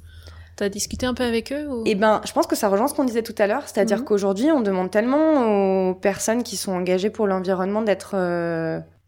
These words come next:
Speaker 2: irréprochables, que quand on a l'impression de pas l'être, eh ben, du coup, on préfère ne pas dire qu'on, ce qu'on fait déjà. Et j'ai souvent vu, euh, des prestataires qui disaient, « Oui, mais,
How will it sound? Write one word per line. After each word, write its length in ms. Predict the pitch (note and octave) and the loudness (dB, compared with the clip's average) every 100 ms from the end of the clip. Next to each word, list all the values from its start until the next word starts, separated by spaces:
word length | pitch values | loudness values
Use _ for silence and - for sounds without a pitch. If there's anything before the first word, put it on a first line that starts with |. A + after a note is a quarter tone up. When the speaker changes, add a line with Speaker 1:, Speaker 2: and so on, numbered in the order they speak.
| - | -2
Speaker 2:
irréprochables, 680 | A#3 G#3+ - G3 A#3+ D4+ D#4 - _ _ - | 0 0 0 2 2 2 -2 -10 _ _ -6
que 180 | A3 G#3 | -2 0
quand 300 | A#3 A#3+ B3+ | 0 0 2
on 80 | |
a 40 | A#3 | 2
l'impression 400 | A3 A3 G3 A3+ | 2 0 -4 -4
de 60 | |
pas 140 | G#3+ G3+ | 0 2
l'être, 420 | A3 - - - _ _ - | 2 0 -8 -18 _ _ -6
eh 80 | G3+ | -2
ben, 120 | F#3+ | 0
du 120 | F#3 | -2
coup, 100 | G#3+ | -2
on 40 | B3+ | -2
préfère 300 | G3 A#3 A3+ | -2 -4 -4
ne 80 | |
pas 160 | G3 G3 | 0 0
dire 200 | G3+ - | 0 -4
qu'on, 680 | - G3 F#3 F3+ F3+ F3+ F3+ | -6 -6 -6 -6 -8 -8 -8
ce 100 | - | -8
qu'on 140 | G#3 | -6
fait 160 | - G#3 | -4 -2
déjà. 300 | F3+ - - - - - - - - | -4 -6 -12 -20 -20 -20 -20 -18 -6
Et 80 | F#3 | -2
j'ai 140 | F3 F3+ | 0 0
souvent 340 | - A#3+ A3 | 0 2 4
vu, 300 | G3+ A#3+ C#4+ | 2 2 4
euh, 160 | A#3 F#3+ | 4 4
des 120 | F#3 | 2
prestataires 500 | F#3 F3 F3 A3 B3+ | 0 -4 0 0 0
qui 100 | F#3+ | -4
disaient, « 260 | F#3+ G#3 | -2 0
Oui, 280 | A#3 A#3+ C#4 | 2 4 4
mais, 220 | B3+ G3+ | 4 2